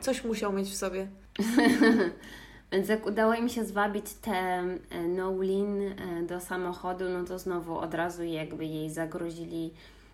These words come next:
Speaker 2: nożem i zawieźli ją szybko do, e, do domu, żeby wziąć się do roboty. No i właśnie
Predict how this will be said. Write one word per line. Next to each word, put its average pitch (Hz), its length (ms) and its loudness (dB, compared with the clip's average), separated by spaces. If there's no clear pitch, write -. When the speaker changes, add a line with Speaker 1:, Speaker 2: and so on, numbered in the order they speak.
Speaker 2:
nożem 175 600 0
i 165 120 0
zawieźli 175 520 -4
ją 165 160 -2
szybko - 400 -10
do, 156 720 -4
e, 151 440 -4
do 160 120 -2
domu, 151 420 0
żeby 160 480 -6
wziąć 160 360 -4
się 170 100 -8
do 160 160 -4
roboty. 156 640 -4
No 226 120 6
i 262 120 6
właśnie 262 340 4